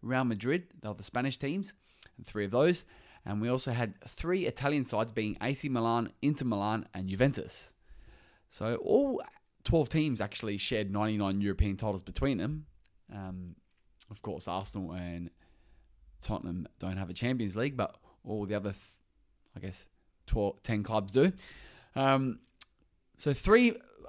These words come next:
as part of this Super League, three more teams were actually expected to join,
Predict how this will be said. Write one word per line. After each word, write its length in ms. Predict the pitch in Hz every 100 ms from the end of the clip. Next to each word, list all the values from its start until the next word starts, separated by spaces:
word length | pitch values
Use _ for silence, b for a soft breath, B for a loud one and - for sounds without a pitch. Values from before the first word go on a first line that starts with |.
| -
as 120 | 175
part 240 | 185 180
of 60 | 139
this 180 | 135 -
Super 340 | - 170 156
League, 340 | 87 131 185 -
three 240 | - 208
more 220 | 185 165 147
teams 380 | - 160 143
were 100 | 120
actually 260 | 127 - 117
expected 420 | - - 131 113
to 80 | 113
join, 460 | 104 127 156 240